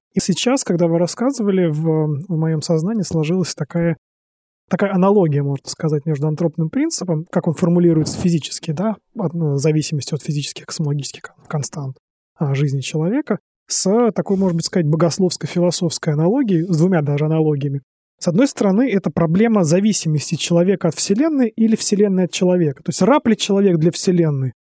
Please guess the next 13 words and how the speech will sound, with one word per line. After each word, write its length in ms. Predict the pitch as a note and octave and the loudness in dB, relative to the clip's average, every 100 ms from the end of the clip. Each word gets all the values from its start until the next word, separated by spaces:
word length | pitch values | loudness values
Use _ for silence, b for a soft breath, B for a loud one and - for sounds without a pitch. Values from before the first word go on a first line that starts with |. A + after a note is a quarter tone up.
| _ _ _ | _ _ _
или 220 | F#3 F3 | 2 2
Вселенная, 800 | G#3 - C4 A3+ D#3+ D3 D3 C3 - | 2 2 4 4 2 2 0 -2 -2
а, 200 | E3+ D3 | 0 2
является 540 | C#3+ D#3 E3+ E3 - E3+ | 2 2 2 2 0 -2
неким 260 | E3+ E3 | 0 -2
таким 300 | D#3+ - F3 - _ - | -2 -2 -4 -6 _ -4
подготовкой 600 | D#3+ D#3+ F#3+ G#3 - D#3+ | 0 2 2 0 0 2
для 140 | F3 | 2
вен-, 220 | E3 F#3+ - | 2 -2 0
человека 400 | F3 E3 F#3+ E3+ | 2 2 0 -4
как 140 | - | -2
венца 300 | E3+ E3+ F3+ | -2 0 -2
творения, 600 | E3 F3 F#3 C#3+ C3 | 2 2 2 0 -2